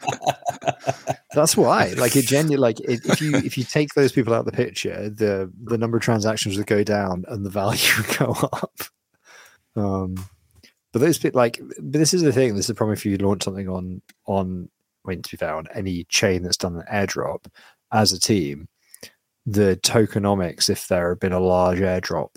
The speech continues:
in the early days, are gonna be heavily weighted towards those people who, a lot of them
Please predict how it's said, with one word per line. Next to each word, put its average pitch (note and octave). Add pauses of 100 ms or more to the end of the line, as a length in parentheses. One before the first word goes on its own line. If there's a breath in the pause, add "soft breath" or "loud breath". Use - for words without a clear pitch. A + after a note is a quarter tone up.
in F2+
the F2+
early F2
days, E2
are -
gonna G2
be F#2
heavily F#2
weighted F#2+
towards F#2
those F2+
people -
who, F#2 (600 loud breath)
a B2+
lot B2+
of B2
them G#2